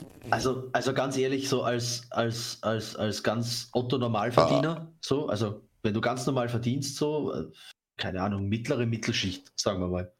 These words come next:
Speaker 1: da kannst du dir nie im Leben mehr ein Haus bauen oder kaufen.
Speaker 2: Nö, ich kenn auch inzwischen ganz viele Pärchen,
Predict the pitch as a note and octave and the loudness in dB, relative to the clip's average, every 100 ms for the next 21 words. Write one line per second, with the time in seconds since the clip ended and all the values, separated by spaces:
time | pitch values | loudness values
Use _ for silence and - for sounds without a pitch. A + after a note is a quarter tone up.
0 | _ _ _ _ _ _ - - B2 A#2+ | _ _ _ _ _ _ -10 -2 0 0
1 | C3 A#2+ A2+ A2 A#2 F3 A#3 B2 G#2+ A#2 | 0 0 0 0 0 0 0 0 0 0
2 | D#3+ C#3 A#2 A#2 G2 F#2+ A#2+ - - F#2+ | 0 0 0 0 0 0 0 -2 0 0
3 | G2+ A2 G2+ G#2 - F#2+ F#2+ F#2 - G2 | 2 0 0 0 -2 -2 -2 -4 -10 -6
4 | - B2+ D3 B2 - - C#3+ C3+ B2+ - | 2 4 4 0 -2 2 4 4 2 -2
5 | C3 - C3 A2+ C3 - C#3+ A#2+ A#2+ A2 | -4 -8 -2 0 0 0 0 0 2 2
6 | B2 - E3 D#3+ D3+ | 2 0 0 -2 -6